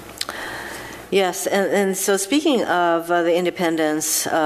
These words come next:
of not just the judiciary, but, um, I'd like you to clarify the, um, F B I's independence from the D O J apparatus. Can the F B I conduct an invest-, investigation independent from the Department of Justice?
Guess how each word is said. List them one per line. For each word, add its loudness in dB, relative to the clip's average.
of -6
not 0
just -6
the 0
judiciary, 2
but, 0
um, 0
I'd -4
like 0
you 2
to 2
clarify 0
the, 4
um, -2
F -2
B 4
I's 0
independence 0
from 0
the 2
D 2
O 0
J 0
apparatus. 0
Can 2
the 4
F 0
B 2
I 2
conduct -2
an 2
invest-, -2
investigation 0
independent 0
from -2
the 2
Department -2
of -2
Justice? -2